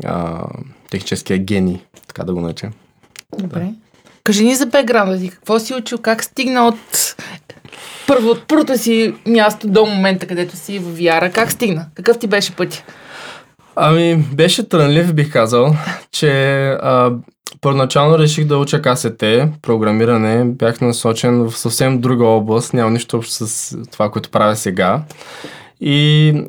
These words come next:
Speaker 1: а, реших впоследствие да дропаутна, нали, да, да прекъсна. Това решение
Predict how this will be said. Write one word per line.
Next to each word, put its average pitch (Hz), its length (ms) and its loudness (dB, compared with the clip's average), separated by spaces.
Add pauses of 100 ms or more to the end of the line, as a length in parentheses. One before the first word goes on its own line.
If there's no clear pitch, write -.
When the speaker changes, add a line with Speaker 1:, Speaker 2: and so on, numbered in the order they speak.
(100)
Speaker 1:
а, 135 340 2
реших 151 400 0
впоследствие 151 680 0
да 139 120 2
дропаутна, 123 760 0 (460)
нали, 107 280 -2
да, 107 760 -2 (520)
да 110 180 -4
прекъсна. 113 680 -2 (1000)
Това 147 460 2
решение 175 760 4